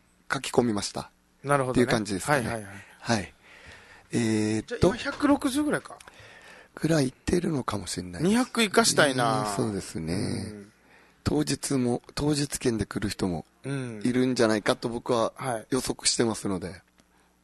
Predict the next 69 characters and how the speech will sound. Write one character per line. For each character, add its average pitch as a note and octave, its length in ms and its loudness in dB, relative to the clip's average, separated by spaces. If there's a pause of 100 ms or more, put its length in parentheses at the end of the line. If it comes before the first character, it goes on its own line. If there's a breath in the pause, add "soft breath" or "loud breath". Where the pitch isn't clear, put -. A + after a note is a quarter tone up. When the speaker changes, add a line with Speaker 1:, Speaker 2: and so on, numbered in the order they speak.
(960 loud breath)
Speaker 1:
え C#3 80 6
ー、 C#3 40 4
じ D3 80 2
ゃ - 20 4
あ、 C3+ 40 2
グ B2+ 80 -2
ッ - 40 -2
さ E3 160 8
ん、 - 80 -2 (180)
と D#3+ 80 2
り E3 100 8
あ F3 60 10
え E3+ 60 8
ず D#3+ 80 6
早 D#3+ 220 8
め D#3 120 6
に D#3 80 4
シ D3+ 140 6
ー C#3+ 80 8
エ C#3+ 80 8
ム C3+ 100 6
行 B2+ 100 4
っ - 40 -20
と - 160 4
き B2+ 120 2
ま A#2 120 6
す。 C3+ 320 6 (320 loud breath)
大 B2+ 180 8
谷 B2 240 6
も A2+ 140 6
五 B2 120 8
十、 B2 200 6
五 A#2+ 120 8
十 A2+ 140 2
達 G#2+ 200 -2
成 A2 100 2
し G#2+ 120 0
ま G#2 80 2
し - 120 -4
た F#2+ 80 0
し。 - 100 -2
Speaker 2:
は C#3 60 2
い。 C#3 100 2
Speaker 1:
<laughs> - 1120 -10
い - 40 2
や、 C3 80 6
関 - 180 2
係 E3+ 200 2
な D3 60 8
い D#3+ 80 6
で C#3 60 -2
す - 140 -8
か G#2+ 120 2
ら - 100 -6
ね。 - 120 -12 (840 loud breath)
大 B2 140 4
谷 A2 200 2
さ G2 160 0
ん F#2 120 0
は。 G#2+ 80 -8
Speaker 2:
す - 220 -4
ご E3 120 4
い F#3 80 6
で - 20 -
す - 80 -6
よ A#2 80 -6
ね。 B2 360 -2
Speaker 1:
う G#2+ 40 0
ん。 G2 400 -2